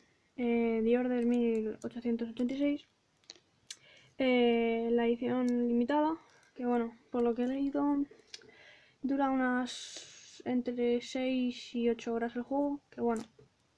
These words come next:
es bastante poco, así que seguramente me lo pase y, a no ser que me guste mucho, lo venderé y me compraré otro.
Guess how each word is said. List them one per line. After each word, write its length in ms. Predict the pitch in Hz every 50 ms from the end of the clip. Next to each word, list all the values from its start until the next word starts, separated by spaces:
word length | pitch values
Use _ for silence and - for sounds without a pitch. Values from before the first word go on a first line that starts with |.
| _ _ _ _ _ _ _ _ _ _ _
es 40 | -
bastante 400 | 247 233 240 254 240 233 240 233
poco, 220 | 233 247 247 240 240
así 180 | 233 240 240
que 180 | 226 - 240 233
seguramente 520 | 233 233 226 240 240 233 226 233 220 240
me 100 | 233 226
lo 100 | 214 214
pase 400 | 214 220 220 220 - 240 233 233 233
y, 260 | 226 220 220 220 - _ _ - _ _ _ _ _ - - - - - - - _ _ _ _ _ -
a 80 | 220
no 100 | 226 247
ser 140 | 254 262 262
que 100 | 254 277
me 100 | 262 262
guste 280 | 254 262 254 - 254 240
mucho, 260 | 240 254 247 - 269
lo 120 | 247 233
venderé 420 | 220 220 214 214 220 220 240 - - _ _ _ _ _ _ _ _ -
y 120 | 240 240
me 180 | 233 226 220 220 - _
compraré 440 | - 233 220 226 220 214 220 214
otro. 280 | 214 214 226 262 -